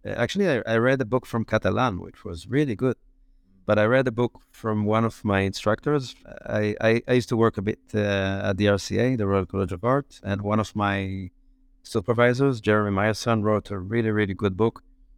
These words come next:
It's called, um, Unworking, and it's on the history and design of the, of the office, which I, I, I'm sure that everyone will find something interesting. It's, it's written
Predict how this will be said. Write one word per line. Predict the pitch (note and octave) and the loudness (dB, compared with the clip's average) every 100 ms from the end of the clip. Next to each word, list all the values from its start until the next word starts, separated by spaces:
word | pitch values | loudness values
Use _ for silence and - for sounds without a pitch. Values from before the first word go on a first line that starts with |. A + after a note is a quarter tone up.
| - | -14
It's | A2 - | -14 -4
called, | A#2 A2+ G#2 | 2 2 4
um, | G#2 G2+ G2+ G2 F#2+ G2 | 4 4 4 0 -2 -4
Unworking, | A#2 A2+ G2+ A2+ - D#3 - _ _ | -2 0 2 0 0 -6 -6 _ _
and | G2+ G2+ | -8 -6
it's | G2+ - | -6 -4
on | G#2 F#2+ | -4 -2
the | F2+ | -2
history | G#2+ A2+ - A2+ A2+ A2+ A2+ A2 A2 G#2 | 0 -2 0 0 0 0 -2 -2 -4 -4
and | G2 | -2
design | G2 F2+ F#2+ G#2 G#2 G2+ | -2 -2 0 0 0 -2
of | G2+ - - | -8 -10 -12
the, | G#2+ G2+ - | -4 -4 -2
of | F#2 - | -4 -4
the | - | -6
office, | G#2 - - - - _ - - - _ - - | -4 -6 -10 -12 -16 _ -20 -20 -20 _ -18 -10
which | G2+ - | -8 0
I, | G2+ G2 - | 2 2 0
I, | G2+ G2 G2+ | 0 0 -2
I'm | G2+ G2 | -4 -4
sure | - A#2+ | 0 0
that | G#2+ G#2 - _ - B2 | 2 0 -2 _ -6 -2
everyone | A2 G#2 G#2 | 0 2 2
will | G2+ F#2+ | 0 -2
find | - G2+ G2 | -2 -2 0
something | G2+ F#2+ G2 | -2 0 0
interesting. | G2 G#2 - A2 G#2 | 0 -2 -4 -2 -2
It's, | F#2+ - - | -6 -14 -20
it's | - - - | -20 -16 -6
written | G2 A#2 A#2+ G#2+ G2+ | 0 0 0 -2 -4